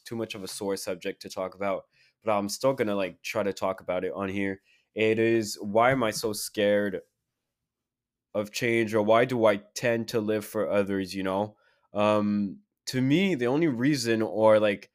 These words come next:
thought that's holding me back from moving literally right now or in six months to B C, or really that makes me double think about it, it is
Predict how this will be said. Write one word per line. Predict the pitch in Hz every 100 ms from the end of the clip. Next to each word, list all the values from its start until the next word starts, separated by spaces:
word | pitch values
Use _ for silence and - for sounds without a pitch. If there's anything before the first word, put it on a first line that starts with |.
| _ _ _ -
thought | 123 101
that's | 104 104
holding | 104 101 104 104
me |
back | 98 101 98 95
from | 101
moving | 101 104 98 104 98 92 - -
literally | 107 113 - 107 104
right | 98 85
now | 98 107 110 98 - - _
or | 107 104
in | 98
six | - 95 - -
months | 107 107 -
to | - 98
B | 98
C, | 92 - 127
or | 117
really | 98 110 110 110 101 - -
that | 107
makes | 107 104 113
me | 110 107
double | 92 104 98
think | 98 117 117
about | 113 98 92
it, | 87 -
it | 107
is | 110 110 104 -